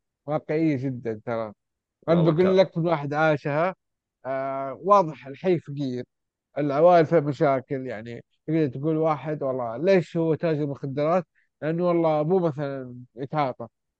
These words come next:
Speaker 1: منطقي. حلو؟ وا-، واحدة والله
Speaker 2: أنا ما أتكلم
Speaker 1: إيه.
Speaker 2: على كذا، أنا جالسين
Speaker 1: إيه.
Speaker 2: يقولون إنه على سبيل المثال مثلًا.
Speaker 1: <laughs> سمعت سؤال أسامة؟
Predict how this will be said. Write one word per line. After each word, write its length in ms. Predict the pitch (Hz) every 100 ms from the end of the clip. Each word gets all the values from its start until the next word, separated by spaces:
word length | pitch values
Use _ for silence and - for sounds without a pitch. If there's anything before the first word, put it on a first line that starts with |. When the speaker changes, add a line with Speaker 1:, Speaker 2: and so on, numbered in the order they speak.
| _ -
Speaker 1:
منطقي. 540 | 202 180 123 - 117 117 _ _ _ -
حلو؟ 380 | 143 170 180 _ _ _ -
وا-، 280 | 156 175 160
واحدة 420 | 170 185 160 160
والله 400 | 160 156 156 151 147 147 147 147 147 143 135 120 - _ _ -
Speaker 2:
أنا 140 | 160
ما 180 | 131 139
أتكلم 500 | 180 - 180 156 117
Speaker 1:
إيه. 60 | 95
Speaker 2:
على 180 | 104
كذا، 520 | 107 127 104 87 95 - -
أنا 120 | 101 117
جالسين 300 | 117 151 139
Speaker 1:
إيه. 60 |
Speaker 2:
يقولون 440 | 120 123 143 139 - _ _
إنه 480 | 110 120 120 117 - _ _ _ _ _
على 240 | 104 117 107
سبيل 380 | - 90 90 85
المثال 500 | 78 82 80 73 87
مثلًا. 640 | 98 87 80 76 - 208 _ _ _ _ -
Speaker 1:
<laughs> 220 | - -
سمعت 320 | 240 247 208
سؤال 220 | 208 196
أسامة؟ 560 | 190 185 214 208 233